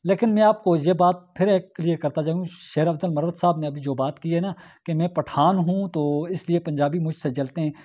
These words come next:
शेर अफजल मरवत साहब, आपको शर्म आनी चाहिए, आपको शर्म आनी चाहिए। ये चूरन जो आप अभी बेच रहे हैं, मैं, देखें, आप कहेंगे शेर अफजल मरवत के साथ,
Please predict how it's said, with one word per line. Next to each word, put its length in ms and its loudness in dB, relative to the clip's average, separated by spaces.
शेर 160 4
अफजल 280 2
मरवत 260 0
साहब, 380 2
आपको 500 0
शर्म 500 0
आनी 180 -2
चाहिए, 380 -6
आपको 320 2
शर्म 340 2
आनी 180 2
चाहिए। 220 2
ये 220 4
चूरन 380 0
जो 140 0
आप 420 2
अभी 220 4
बेच 280 4
रहे 120 0
हैं, 180 -2
मैं, 380 4
देखें, 240 2
आप 180 4
कहेंगे 280 0
शेर 180 0
अफजल 220 -2
मरवत 240 0
के 100 -6
साथ, 240 -8